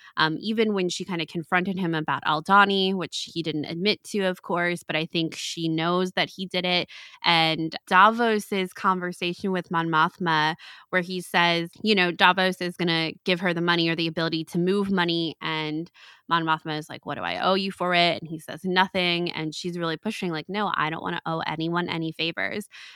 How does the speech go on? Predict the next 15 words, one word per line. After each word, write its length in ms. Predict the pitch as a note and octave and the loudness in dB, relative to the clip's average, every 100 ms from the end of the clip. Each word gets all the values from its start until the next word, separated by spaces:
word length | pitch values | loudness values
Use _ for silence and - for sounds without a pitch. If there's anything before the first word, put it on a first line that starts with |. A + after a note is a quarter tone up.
| - | 0
And 460 | F3 E3+ E3+ E3 - | 2 4 2 -2 6
Davos 440 | F3+ F#3+ G3+ G3+ | 8 8 4 -2
says, 320 | - E3+ E3 E3 | 0 2 0 -2
"A 100 | F3+ | -6
drop 380 | E3 E3+ F3+ G#3+ | -4 4 4 4
of 140 | C4 | -2
discomfort 760 | A3 G#3+ - - A#3+ - E3 - | -2 -6 -4 0 0 0 -2 0
may 120 | E3 | -4
be 160 | E3 E3 | -2 -4
worth 280 | E3 E3+ - | -4 -6 -6
the 80 | F3+ | -14
price 420 | - E3+ E3 - | -6 -4 -4 -6
of 100 | E3+ | -6
doing 300 | E3 D#3+ D#3 | -4 -4 -6
business." 680 | E3 E3+ E3+ D#3 - F#3+ | -4 -4 -4 -6 -6 -8